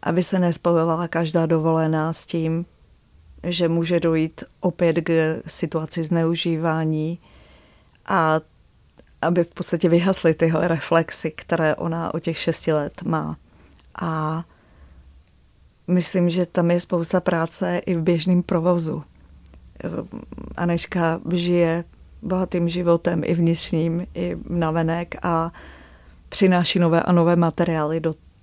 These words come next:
terapie a nové a nové obsahy a souvislosti si uvědomuje, propojené s tím primárním traumatem, jak se odzrcadlují teď. T-, ta léta po pro-, eh, ten,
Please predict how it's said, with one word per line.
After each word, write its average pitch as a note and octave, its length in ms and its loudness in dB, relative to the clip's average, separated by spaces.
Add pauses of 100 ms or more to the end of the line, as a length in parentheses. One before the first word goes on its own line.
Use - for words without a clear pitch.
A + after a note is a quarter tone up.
terapie F3 760 -2
a E3+ 220 -2
nové E3+ 320 2
a - 140 -2
nové E3 300 2
obsahy E3 560 -4
a - 80 -6
souvislosti E3 640 0
si E3+ 180 -2
uvědomuje, D#3+ 640 -2
propojené E3 720 -2 (200)
s - 100 -12
tím F3 180 4
primárním D#3+ 460 4
traumatem, D#3+ 840 -2
jak F3 160 -4
se E3 120 0
odzrcadlují D#3 720 0
teď. - 500 -2 (1900)
T-, - 160 -4
ta D3+ 260 -2
léta D3 320 0
po D3+ 300 -8 (640)
pro-, D3+ 260 -4
eh, D3 300 -2 (200)
ten, C#3 240 -4